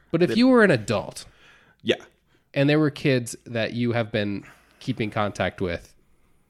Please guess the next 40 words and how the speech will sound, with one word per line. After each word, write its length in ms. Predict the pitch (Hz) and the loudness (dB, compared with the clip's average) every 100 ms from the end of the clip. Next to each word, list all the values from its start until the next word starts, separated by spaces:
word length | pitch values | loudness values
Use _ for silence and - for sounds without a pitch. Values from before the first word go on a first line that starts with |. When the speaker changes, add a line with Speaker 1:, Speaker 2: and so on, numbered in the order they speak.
| - | -8
Speaker 1:
as 220 | 110 - | -8 -6
weird 240 | 113 101 | -4 -2
as 60 | 95 | -2
that 140 | 107 | -6
sounds, 320 | - 101 101 - - - - - - - - | -6 -6 -6 -8 -18 -20 -20 -20 -20 -16 -2
<laughs> 100 | 170 - - - - 127 - | 0 0 -8 -20 -20 -20 0
and 420 | 160 156 147 135 - _ _ - | 4 8 6 4 0 _ _ -8
you 200 | 151 175 | -4 2
got 180 | 170 156 | 4 4
a 80 | |
lead 400 | 123 127 110 104 | 4 2 0 -2
on 160 | 82 104 | -4 -6
something, 380 | 113 - 98 95 | -6 -4 -6 -2
wouldn't 340 | 147 208 - | 0 0 -2
you 80 | 190 | -2
just 480 | 143 160 - - - | 0 -2 -2 -12 -6
text 320 | 127 - - | -6 -6 -6
them? 220 | 160 165 - _ _ _ _ _ - | -6 -6 -12 _ _ _ _ _ -8
Speaker 2:
Sure, 400 | - 277 359 180 - _ | 0 2 2 -2 -8 _
text 280 | 143 160 - | -4 -4 -2
them. 360 | 214 214 - - _ | -2 -2 -8 -14 _
Speaker 1:
Why 180 | 104 156 | 2 6
Speaker 2:
Uh, 60 | 185 | 6
Speaker 1:
would 140 | 202 | 4
you 100 | 196 | 2
show 360 | - - 180 170 | -2 2 4 4
up 160 | 156 - | 0 -2
to 100 | 156 | -2
the 100 | 156 | -2
school 580 | - 139 123 113 131 - _ - | 0 0 2 0 -4 -12 _ 2
and 120 | 151 | 6
Speaker 2:
Well, 100 | 190 | 8
Speaker 1:
just 160 | 143 135 | 6 2
yank 240 | 147 151 | 2 2
'em 100 | 160 | -2
and 120 | 160 | -4
f- 100 | 135 - - | -4 -10 -2
Speaker 2:
even 280 | 202 226 151 | 0 2 2
worse, 360 | 277 233 - - - | 2 2 -2 -4 -4
have 500 | - 196 233 220 | 0 2 2 0